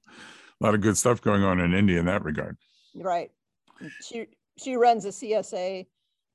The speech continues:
Speaker 2: in India, is certified in permaculture, and, uh, the, that university was v-, very excited to host her.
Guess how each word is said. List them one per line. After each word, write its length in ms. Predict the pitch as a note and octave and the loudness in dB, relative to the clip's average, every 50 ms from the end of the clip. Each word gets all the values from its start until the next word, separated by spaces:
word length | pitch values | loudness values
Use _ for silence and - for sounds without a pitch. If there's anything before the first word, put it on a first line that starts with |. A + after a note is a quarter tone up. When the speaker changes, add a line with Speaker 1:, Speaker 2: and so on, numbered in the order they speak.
| _ _ - | _ _ -10
Speaker 2:
in 120 | F#3+ F#3+ | -10 -8
India, 420 | F#3 F#3 F#3 F3+ F3 F3+ F#3 F#3 | -8 -8 -8 -6 -6 -4 -4 -4
is 140 | F#3 E3+ - | -4 -6 -8
certified 640 | - - F#3+ F#3 F3+ F3 - - F#3 F3+ F3+ E3+ F3 | -10 -10 -10 -10 -10 -12 -8 -6 -4 -4 -4 -6 -10
in 220 | E3+ E3+ E3+ F3 | -12 -12 -14 -14
permaculture, 1040 | - - B3 F#3+ F#3 F3+ E3+ - - F3+ F3 F3 F3 - G3 F3 E3 D#3+ F3 E3+ - - | -10 -8 -8 -6 -6 -8 -10 -8 -8 -8 -8 -8 -10 -12 -10 -8 -8 -8 -8 -10 -10 -12
and, 520 | F3 F3 E3+ E3+ E3 D#3+ E3+ E3 D#3+ - _ | -12 -12 -10 -12 -12 -12 -14 -16 -16 -16 _
uh, 260 | F3+ F3 E3+ D#3+ E3 E3+ - _ _ _ _ _ _ _ _ _ _ _ _ - | -10 -10 -8 -10 -10 -14 -18 _ _ _ _ _ _ _ _ _ _ _ _ -14
the, 480 | E3 F#3 F#3+ F3+ F3+ F3 E3+ D#3+ D3 - _ _ _ _ | -8 -4 -2 -2 -2 -2 -2 -4 -6 -10 _ _ _ _
that 220 | - A3+ G3+ F#3 F#3+ | -4 -2 -2 -2 -4
university 600 | G3 G3 F3+ E3 F3 F3 E3+ - - F3 E3+ D#3+ | -6 -8 -8 -10 -12 -12 -14 -14 -14 -12 -12 -10
was 480 | D#3+ D#3+ E3 E3 D3+ - - - - _ _ _ _ _ _ - | -12 -12 -12 -14 -16 -18 -20 -20 -20 _ _ _ _ _ _ -20
v-, 180 | D3+ F#3+ F3+ - _ _ _ _ _ _ | -20 -20 -20 -20 _ _ _ _ _ _
very 480 | A3+ E3 D#3+ A3 A3 G#3+ G3 F3 D3 B2+ | -18 -8 -4 -2 0 0 0 -2 -4 -6
excited 680 | - - _ - - - D#3 E3+ E3+ E3+ D#3+ E3+ F#3+ | -12 -16 _ -16 -14 -12 -10 -10 -10 -12 -12 -14 -16
to 100 | - F3+ | -18 -20
host 440 | E3+ F3 F#3+ F3 E3 - - - - | -14 -12 -12 -12 -12 -14 -18 -20 -18
her. 260 | A3 F3 E3 E3+ F3 | -16 -14 -14 -14 -16